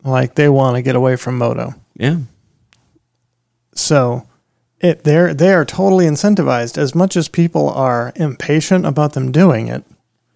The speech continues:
Speaker 1: like, people want, wanted Pioneer on Arena at launch.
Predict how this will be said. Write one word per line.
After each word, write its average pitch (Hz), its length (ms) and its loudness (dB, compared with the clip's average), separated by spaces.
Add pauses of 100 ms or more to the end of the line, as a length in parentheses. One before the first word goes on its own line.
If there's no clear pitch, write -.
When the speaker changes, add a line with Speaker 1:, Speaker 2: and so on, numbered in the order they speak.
(380)
Speaker 1:
like, 131 180 -6
people 139 300 0
want, 131 460 0 (840)
wanted 143 480 2
Pioneer 180 580 2
on 147 460 0
Arena 165 580 4
at 170 220 -2
launch. 143 580 -4